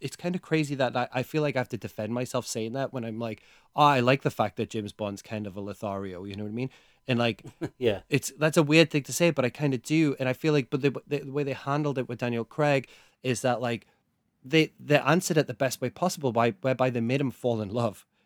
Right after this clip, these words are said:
Speaker 1: You know what I mean? They made him, they made him, like, they made him fall in love, and then they made him go through loss, and then, which kinda, like, really centers that character, which I thought was really good. Um, so my re-,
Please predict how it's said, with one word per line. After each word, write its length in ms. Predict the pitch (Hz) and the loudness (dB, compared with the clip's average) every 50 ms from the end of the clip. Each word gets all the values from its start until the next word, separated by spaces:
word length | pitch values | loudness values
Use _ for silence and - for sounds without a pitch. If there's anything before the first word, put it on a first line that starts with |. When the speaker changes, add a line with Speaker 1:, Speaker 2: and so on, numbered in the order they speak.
| _ _ | _ _
Speaker 1:
You 100 | 104 107 | -6 -4
know 60 | 113 120 | -2 -2
what 80 | 117 | -2
I 40 | 120 | 2
mean? 240 | 127 135 139 156 151 - - _ _ _ _ - | 4 4 4 4 2 -2 -14 _ _ _ _ 2
They 100 | 123 117 | 2 4
made 220 | 120 135 147 165 | 4 4 4 4
him, 160 | 175 151 127 _ - | 2 0 -4 _ -4
they 120 | 120 127 | -2 0
made 200 | 117 123 135 135 | 2 2 2 2
him, 100 | 147 131 123 | 0 0 -2
like, 260 | 123 113 110 - - - _ | -4 -4 -4 -6 -10 -2 _
they 120 | - 139 135 | 4 4 6
made 420 | 120 110 107 110 135 156 165 156 | 4 2 2 2 2 2 2 2
him 180 | - 143 123 113 | 0 -2 -2 -4
fall 280 | - - 120 117 110 107 | -2 -2 0 0 0 -2
in 100 | 101 107 | -2 -2
love, 240 | 120 117 101 90 - - | -2 -4 -4 -6 -6 -6
and 120 | 123 117 | -4 -4
then 120 | 117 117 113 | -2 -2 -4
they 80 | 113 | -4
made 360 | 113 117 120 123 139 156 151 - | -4 -4 0 2 2 2 2 0
him 320 | - 127 113 107 107 104 - _ _ _ _ _ _ _ _ _ | 0 -2 0 -2 -4 -8 -12 _ _ _ _ _ _ _ _ _
go 160 | - 135 135 135 | 2 4 4 4
through 240 | - - 127 113 | 4 2 0 0
loss, 560 | 101 101 104 113 131 131 131 131 - - - - _ _ _ _ _ _ _ - | 0 0 4 4 4 4 4 0 -4 -8 -8 -10 _ _ _ _ _ _ _ -4
and 200 | 127 123 113 117 | -2 0 0 0
then, 240 | 117 117 113 113 - - | 0 -2 -2 -4 -6 -6
which 200 | 127 120 - - | -6 -8 -8 -8
kinda, 300 | - - 151 151 156 160 | -2 2 2 4 4 6
like, 180 | 151 135 123 98 - | 4 4 4 2 -2
really 220 | 120 151 170 185 | -4 -2 -2 -2
centers 600 | - - - - 139 143 160 151 - 151 123 - | 0 0 0 0 0 0 0 0 0 0 0 0
that 200 | - 110 - - | -2 -6 -8 -6
character, 560 | - 135 117 107 104 - _ - 104 98 98 - _ _ _ _ _ | -4 -4 -4 -4 -6 -8 _ -8 -8 -8 -8 -10 _ _ _ _ _
which 160 | - 120 - | -6 -4 -4
I 40 | 135 | -2
thought 120 | - 127 117 | -2 -2 -2
was 140 | 120 98 113 | -4 -4 -4
really 200 | 120 117 113 104 | -2 -2 -2 -2
good. 320 | - 117 113 107 107 - _ _ _ _ _ _ _ | -2 -2 -2 -2 -4 -6 _ _ _ _ _ _ _
Um, 280 | - 113 110 110 117 - _ _ _ _ _ _ | -4 -2 -2 -2 -4 -8 _ _ _ _ _ _
so 360 | - - - 147 139 135 - - | 0 4 6 6 6 4 2 0
my 180 | 135 139 143 151 | 0 2 2 2
re-, 280 | 143 131 143 151 147 | 2 2 0 -2 -2